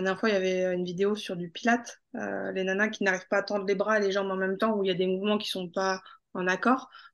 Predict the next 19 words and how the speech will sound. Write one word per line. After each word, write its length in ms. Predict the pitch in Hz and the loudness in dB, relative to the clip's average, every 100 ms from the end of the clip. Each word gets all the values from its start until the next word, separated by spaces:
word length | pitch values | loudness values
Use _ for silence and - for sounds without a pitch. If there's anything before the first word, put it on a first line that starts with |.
| _ | _
bah, 100 | - | -4
de 120 | 170 | -4
travailler 380 | 180 - 202 208 | -4 -4 -2 0
un 80 | 196 | 0
réflexe 420 | 190 - 240 - | -2 -2 -2 0
et 40 | 190 | -2
de 100 | 180 | 0
réintégrer 460 | 185 190 196 190 | 0 0 0 0
un 100 | 185 | 0
mouvement, 340 | 180 175 214 269 | -2 -2 0 0
ça 360 | - - 196 | -2 -4 -2
permet 340 | 196 196 208 220 | 0 -2 0 0
de, 240 | 190 185 - - - _ _ _ _ _ _ _ | 0 -2 -6 -20 -20 _ _ _ _ _ _ _
de 140 | 185 196 | -4 2
faire 160 | 226 | 4
ce 100 | 226 | 4
mouvement 320 | 220 214 233 240 | 4 6 6 6
plus 180 | - | 4
facilement. 440 | 233 226 233 208 | 4 6 6 2